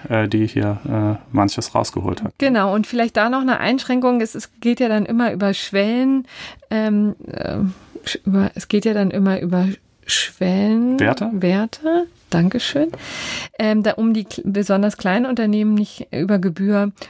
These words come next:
Speaker 2: zu belasten. Der neue Teilzeitanspruch soll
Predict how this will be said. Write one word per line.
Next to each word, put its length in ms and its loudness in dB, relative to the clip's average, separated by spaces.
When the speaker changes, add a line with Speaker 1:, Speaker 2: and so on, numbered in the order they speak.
Speaker 2:
zu 160 -2
belasten. 840 0
Der 220 0
neue 300 2
Teilzeitanspruch 1120 -2
soll 640 0